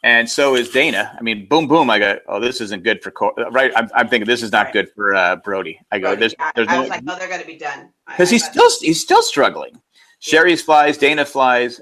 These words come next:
Speaker 1: Uh, Brody thinks his, his kite is ready, but he didn't tie it right. And I go,
Speaker 2: Right.
Speaker 1: "Oh, th-, this gives Kurt, uh, some more time to, uh,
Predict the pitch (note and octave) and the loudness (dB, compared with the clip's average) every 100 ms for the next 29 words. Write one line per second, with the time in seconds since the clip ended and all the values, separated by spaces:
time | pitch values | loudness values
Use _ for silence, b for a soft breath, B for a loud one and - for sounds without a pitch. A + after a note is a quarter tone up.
0 | - G#2 G2+ G2+ F#2+ E2+ - _ C3+ D#3 | -8 -4 -2 -2 -6 -10 -18 _ -2 0
1 | D3+ - G3 F3 B2+ - B2 A#2 - A#2+ | -2 -2 -4 -4 -10 -10 -12 -12 -4 0
2 | G#2+ G#2 G2 G2 G2 A#2 G#2 G#2+ B2+ B2+ | 0 0 0 -2 -2 -6 -8 -2 -2 -2
3 | A#2+ - E3+ A2 D2+ C#2 - _ _ _ | -4 0 2 2 0 -6 -8 _ _ _
4 | _ _ _ _ A#2+ A2 A2 A#2 B2+ B2 | _ _ _ _ -2 2 2 2 2 0
5 | B2 C3 A2 - - A#2+ A2+ - _ _ | -2 0 -2 -4 0 2 2 -2 _ _
6 | - G2 G2 - G#2+ G#2+ - A2+ G#2 G2 | -2 -2 -2 -6 -4 -4 -2 -2 -2 -4
7 | G#2 F2+ F2 E2+ | -2 -2 -2 -2